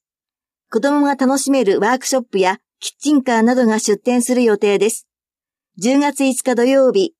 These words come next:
午前十時から午後三時まで。雨天の場合は中止です。場所は下谷一の十二の八。お問い合わせは幼稚施設活用担当まで。電話五二四六の一五三一番へどうぞ。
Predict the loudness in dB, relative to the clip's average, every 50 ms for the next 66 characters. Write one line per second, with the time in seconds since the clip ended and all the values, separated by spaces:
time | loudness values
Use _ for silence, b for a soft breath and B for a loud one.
0 | _ -6 -2 -2 -2 0 0 0 2 2 2 2 2 2 0 -2 -2 -2 -2 0
1 | 0 -2 -2 -2 -2 0 0 0 0 0 0 0 0 0 0 0 -2 -2 -4 -6
2 | _ _ _ _ _ _ _ _ _ _ -4 -2 0 0 2 2 2 0 0 0
3 | 2 2 0 0 -2 0 0 0 0 0 -2 -2 -2 -2 -4 -6 -10 -14 _ _
4 | _ _ _ _ _ _ _ _ -6 -4 -2 0 0 0 0 0 0 -2 -6 -8
5 | -6 -4 0 0 2 2 2 0 -2 -6 _ -6 -6 -4 -4 -2 -2 -2 -2 0
6 | 0 2 2 2 4 2 2 0 -2 -4 -8 -8 -8 -8 -8 -8 _ _ _ _
7 | _ _ _ _ _ _ _ -6 -2 0 0 2 0 0 0 0 0 0 0 -2
8 | -4 -6 _ _ _ -2 0 0 0 0 -2 -2 -4 -4 -4 -4 _ -6 -4 -4
9 | -4 -4 -4 -6 -6 -6 -2 -2 0 0 0 0 0 0 0 0 0 0 0 0
10 | 0 -2 -2 -4 -8 _ _ _ _ _ _ _ _ _ _ _ -4 0 0 2
11 | 2 2 2 0 -2 -4 _ _ -4 -2 0 0 2 0 0 2 2 2 2 2
12 | 2 2 2 0 0 0 0 0 0 -2 -2 -4 -6 -6 -4 -4 -2 0 0 0
13 | 0 0 -2 0 0 2 0 0 0 -2 -2 -2 0 0 0 0 0 0 0 0
14 | -2 -4